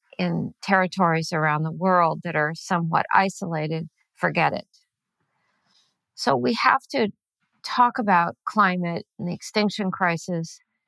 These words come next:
on the human scale and the non-human squa-, scale together. I, I remember talking to the dean of Harvard Business School. This was before covid, and, and I,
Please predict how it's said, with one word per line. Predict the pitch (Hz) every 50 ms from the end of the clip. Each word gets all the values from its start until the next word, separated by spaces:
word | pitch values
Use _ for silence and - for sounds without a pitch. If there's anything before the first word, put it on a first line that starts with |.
| _ _ _ _ _ _ _ _ _ _ _ _ _ _ _ _ _ _ _ _ _ _ _ _ _ _ _ -
on | 214 202 190
the | 185
human | 175 - - 262 262 254 247 240
scale | - - - 220 208 202 196 196 196 196 196 - - -
and | 220 220 220 220
the | 214
non-human | 196 196 185 180 190 170 180 185 180 175 175
squa-, | 165 - - - 185 185 - - -
scale | - - - - 180 170 170 170 170 175 170
together. | - - - - 175 165 160 156 156 135 - - - - _ _ _ _ _ _ _ _ _ _ _ _ _ _ _ _ _ _ _ _ _ _ _ _ _ _ _ _ -
I, | 185 180 180
I | - - - 190
remember | 185 185 185 185 185 185 185 175 170
talking | 165 - - 185 180 170 202 180 165 165 - -
to | - 180
the | 160 170 160
dean | 147 165 165 170 175 170
of | 170 165 160
Harvard | - - 180 165 156 160 156 - -
Business | 196 196 190 - 185 165
School. | - - - 160 151 151 151 151
This | 160 175 170 - -
was | 151 165 - -
before | - 160 - - 175 170 156 - - -
covid, | 185 180 170 - 160 156 151
and, | - 160 151 156 160 160 - _ _ _ _ _ _ _ _ _ _ _ _ _ _ _ _ _ _ _ _ _ _ _ _ _ _ _ _ -
and | 196 185
I, | 185 180